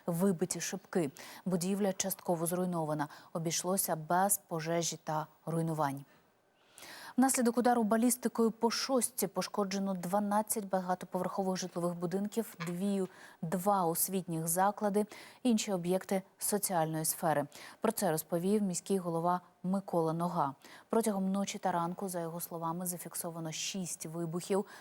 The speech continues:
На місцях атак працюють усі екстрені служби. Офіційної інформації про постраждалих наразі немає.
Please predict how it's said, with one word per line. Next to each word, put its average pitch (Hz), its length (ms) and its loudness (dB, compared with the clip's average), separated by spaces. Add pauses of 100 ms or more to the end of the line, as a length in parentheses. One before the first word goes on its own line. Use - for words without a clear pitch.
(220)
На 202 80 2
місцях 185 400 -2
атак 175 320 -2
працюють 185 720 -4
усі - 520 -6
екстрені 165 540 -4
служби. 175 500 0 (320)
Офіційної 185 520 -2
інформації 165 720 -4
про 156 100 -8
постраждалих 165 800 -4
наразі 156 320 -4
немає. 180 600 0